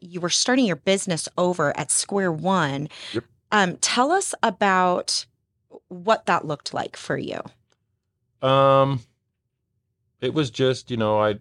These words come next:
Speaker 2: like I said, I never worked. I was getting Zillow leads and
Speaker 1: Mm-hmm.
Speaker 2: Google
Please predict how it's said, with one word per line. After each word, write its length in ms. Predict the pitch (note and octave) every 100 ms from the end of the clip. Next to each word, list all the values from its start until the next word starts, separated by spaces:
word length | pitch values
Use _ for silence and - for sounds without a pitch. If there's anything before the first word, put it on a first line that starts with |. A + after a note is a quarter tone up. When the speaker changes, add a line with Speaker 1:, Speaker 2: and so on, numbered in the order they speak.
| _
Speaker 2:
like 200 | G2+ F#2+
I 40 |
said, 160 | F#2+ G2+
I 40 |
never 240 | F#2+ G2+ G#2
worked. 260 | G2 G2 G2
I 60 |
was 100 | F2
getting 220 | G2 F#2+
Zillow 340 | F2+ F#2 F#2 F2+
leads 440 | F2 F2 F2 E2+
and 80 | G3+
Speaker 1:
Mm-hmm. 160 | F#3+ A3 - _ _
Speaker 2:
Google 520 | F#2 F2 F2 F2